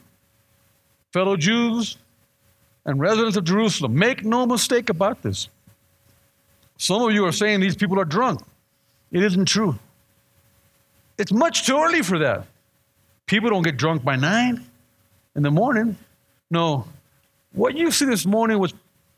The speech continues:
predicted centuries ago by the prophet Joel. In the last days, God said, 'I will pour out my spirit upon all people.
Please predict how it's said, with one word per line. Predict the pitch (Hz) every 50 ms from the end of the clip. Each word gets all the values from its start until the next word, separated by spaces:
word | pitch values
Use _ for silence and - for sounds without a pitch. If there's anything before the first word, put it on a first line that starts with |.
| _ _ _ _ _ _ _
predicted | - - 185 135 127 240 247 - 220 185 -
centuries | - - - 247 254 247 240 - 180 156
ago | 165 139 135 156 156
by | 131 147
the | 143 135
prophet | 120 - - 180 151 - 160 131
Joel. | 110 147 147 135 156 175 175 127 98 - _ _ _ _ _ _ _ _ _ _ _ _ _ _ _ _ _ _ _ _ _ _ _ _ _ _ _ _
In | - 160
the | 156
last | 160 175 196 202 190 - - -
days, | 202 208 196 175 143
God | 180 180 190 180 170
said, | - 190 170
'I | 160 170 196
will | 202 190
pour | 139 - 202 202 202
out | 196 190 185
my | 185 185 185
spirit | 160 - - - 208 214 196 175 - -
upon | 160 151 - 156 147
all | 147 143 139
people. | - - 202 220 - 175 120 98